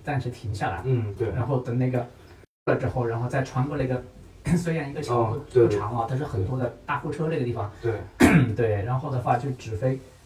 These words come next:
Speaker 1: 因为那个人都是三三两两的嘛。
Speaker 2: 嗯。
Speaker 1: <coughs> 对，他在那里就告诉这些人，就是怎么走。对，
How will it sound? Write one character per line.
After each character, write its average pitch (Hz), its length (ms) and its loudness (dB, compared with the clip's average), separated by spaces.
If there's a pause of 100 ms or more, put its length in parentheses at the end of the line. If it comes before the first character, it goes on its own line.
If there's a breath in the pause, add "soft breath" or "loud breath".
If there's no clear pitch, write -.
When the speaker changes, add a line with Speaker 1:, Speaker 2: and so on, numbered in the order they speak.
(380)
Speaker 1:
因 180 120 -8
为 196 260 -6
那 185 180 -2
个 160 120 6
人 143 220 4
都 170 120 4
是 175 80 2
三 170 220 0
三 160 180 2
两 139 220 0
两 95 200 0
的 87 60 -6
嘛。 - 160 -8
Speaker 2:
嗯。 113 160 0 (160)
Speaker 1:
<coughs> 123 180 4
对， 123 100 -2 (100)
他 131 120 -4
在 135 120 0
那 135 80 0
里 107 120 -4
就 127 100 -2
告 127 180 -2
诉 - 140 -6
这 127 120 -4
些 120 140 -2
人， 101 260 0 (1120)
就 127 100 -2
是 131 120 -2
怎 95 160 -2
么 98 100 4
走。 98 240 -4 (640)
对， 98 380 0